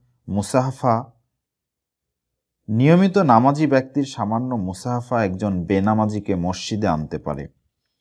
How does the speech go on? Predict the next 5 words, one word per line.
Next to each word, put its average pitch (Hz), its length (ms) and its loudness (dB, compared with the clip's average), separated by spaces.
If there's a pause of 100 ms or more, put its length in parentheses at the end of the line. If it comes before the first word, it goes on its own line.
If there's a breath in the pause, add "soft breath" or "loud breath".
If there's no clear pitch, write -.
(180)
পর্দাশীলা 95 640 0
নারীর 80 320 -6
একটু 85 320 -10
মুচকি 80 460 -10
হাসি 80 520 -8